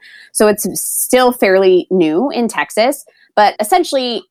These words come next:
the legal mandate of a public benefit corporation is that you have a double bottom line, that your bottom line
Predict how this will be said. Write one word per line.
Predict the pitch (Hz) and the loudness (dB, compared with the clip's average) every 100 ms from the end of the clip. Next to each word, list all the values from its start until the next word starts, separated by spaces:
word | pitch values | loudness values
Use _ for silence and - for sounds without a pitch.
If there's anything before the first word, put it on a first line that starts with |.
| - | -12
the | 156 180 | -6 -4
legal | 185 302 226 180 | -2 -2 0 0
mandate | 165 165 156 | 0 -2 -4
of | 147 | -4
a | 151 | -2
public | 196 214 | -2 -2
benefit | 180 160 - - | -2 -4 -6 -6
corporation | 175 165 165 156 170 - 151 - | -6 -4 -4 -4 -6 -6 -6 0
is | 185 180 175 170 | 2 2 0 -2
that | 175 170 165 - | 0 2 0 -4
you | 180 190 208 | -8 -4 -4
have | 220 190 185 170 170 _ - | 0 2 2 0 -8 _ -2
a | 185 | -2
double | 185 175 175 165 | 2 2 2 0
bottom | 156 156 156 | 0 -2 -4
line, | 170 131 - 180 - _ _ | -6 -6 -8 -12 -14 _ _
that | 196 175 | -2 0
your | 190 | 0
bottom | 185 180 180 185 | 2 2 2 2
line | 170 170 165 160 | 2 2 0 -4